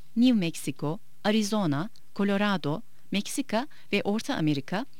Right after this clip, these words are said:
günümüz arkeoloğu için üzerinde çalışılacak en verimli bölgeleri oluştururlar.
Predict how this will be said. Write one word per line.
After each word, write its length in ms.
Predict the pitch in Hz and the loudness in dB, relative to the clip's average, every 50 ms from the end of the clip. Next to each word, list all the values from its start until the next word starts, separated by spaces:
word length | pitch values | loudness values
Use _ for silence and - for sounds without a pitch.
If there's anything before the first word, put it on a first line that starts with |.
| - - - - - - | -10 -10 -10 -10 -6 2
günümüz 360 | - 254 254 277 277 311 294 - - | 6 8 8 8 8 6 4 2 2
arkeoloğu 580 | 208 214 214 - 233 226 220 226 233 247 262 | 0 0 2 2 2 4 4 4 4 4 4
için 480 | - - - - - - 185 226 294 - - - - - - - - | 2 0 0 0 0 0 0 0 -2 -4 -6 -8 -10 -10 -10 -4 -2
üzerinde 380 | 233 226 254 262 262 269 294 | 2 4 6 6 6 6 4
çalışılacak 640 | - - 214 185 175 - 175 160 151 - 165 170 - - | 4 2 0 2 2 2 2 2 0 0 0 -2 0 4
en 180 | 262 269 269 233 | 6 6 6 6
verimli 320 | 196 170 170 175 233 226 | 6 4 4 2 2 2
bölgeleri 440 | 226 208 196 185 202 190 185 185 190 | 2 2 2 2 2 2 2 2 2
oluştururlar. 880 | - 147 139 139 - - - 175 139 139 135 127 127 123 127 135 - | 0 0 0 -2 -4 -4 -4 -2 -2 -2 -2 -2 -2 -2 -2 -4 -6